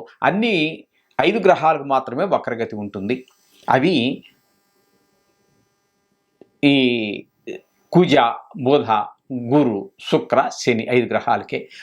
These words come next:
రాహుకేతువులు ఛాయాగ్రహాలు. ఇక సూర్యచంద్రులైనట్టయితే అవి, మ్, మండల, మండల గ్రహాలు అంటారు. అందుచేత సూర్యుడికి చంద్రుడికి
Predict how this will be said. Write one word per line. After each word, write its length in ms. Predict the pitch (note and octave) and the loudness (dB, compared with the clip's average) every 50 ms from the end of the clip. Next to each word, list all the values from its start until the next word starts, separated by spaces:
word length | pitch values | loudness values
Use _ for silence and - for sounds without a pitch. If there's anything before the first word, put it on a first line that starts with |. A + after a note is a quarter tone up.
| - - A#2+ C3+ | -2 2 4 6
రాహుకేతువులు 640 | D#3+ F3+ E3 E3+ E3+ E3+ E3 D3+ C#3 - C3 B2+ B2 - - | 6 6 4 2 0 0 0 0 0 0 -2 -4 -2 2 2
ఛాయాగ్రహాలు. 640 | A#2 A2 A2+ A2+ A2 G#2+ G#2+ G#2 A2 G#2+ G#2 G#2 B2+ - _ - - - - C#3+ | 2 2 2 0 -2 -2 -4 -2 -2 -2 -2 -2 -6 -10 _ -20 -8 -4 -4 0
ఇక 100 | - G3 E3 B2 G#2+ G#2+ - - - _ - - - | 4 4 4 4 2 -2 -6 -8 -14 _ -10 -2 2
సూర్యచంద్రులైనట్టయితే 1200 | - G#3 B3+ C4 B3 - G#3+ G3 F#3 F3 D3+ D3 C3+ B2+ B2 B2 A2 - A2+ G#2+ G#2+ - C#3+ B2 A2 A2 A2 - - _ - A#2+ | 4 4 4 4 4 2 0 0 0 0 0 0 0 0 -2 -4 -6 -6 -6 -6 -2 0 0 0 0 0 -2 -6 -12 _ -2 0
అవి, 180 | B2 C#3 D3+ C3+ A2+ A2+ A#2+ A#2 _ _ _ _ _ - A#2 A2+ | 2 2 2 2 2 0 -4 -6 _ _ _ _ _ -4 -2 -2
మ్, 180 | A2+ A2 G#2+ G#2 G2 G2 A#2 | -2 -2 -2 -2 0 2 2
మండల, 320 | D3 G3 A3 A3 E3+ A2 F2 - - _ - C#3+ | 4 4 4 2 2 0 -4 -6 -8 _ -4 -4
మండల 240 | E3 F#3+ G#3+ G3+ E3+ - | -2 2 2 0 0 0
గ్రహాలు 360 | B2 - - A2 G2 F#2+ G2+ F#2+ - | -2 -6 -6 -8 -10 -10 -12 -16 -20
అంటారు. 320 | - - - - - - - - - - B2 | -20 -20 -20 -20 -20 -20 -20 -20 -6 -2 0
అందుచేత 440 | C3 C#3 C#3 C3 C#3 C3+ B2+ B2+ - G3+ B3 - - - _ _ _ _ _ _ _ - | 0 0 0 2 2 2 2 2 2 0 0 0 -4 -14 _ _ _ _ _ _ _ -12
సూర్యుడికి 460 | - - B2 B2 B2+ B2 B2 B2+ B2 A#2 G#2+ - | -4 0 2 4 4 4 2 0 -2 -4 -2 0
చంద్రుడికి 480 | A#2+ A2+ A2+ A#2 A#2 A#2+ - - G#3+ | 0 0 2 0 0 0 0 0 2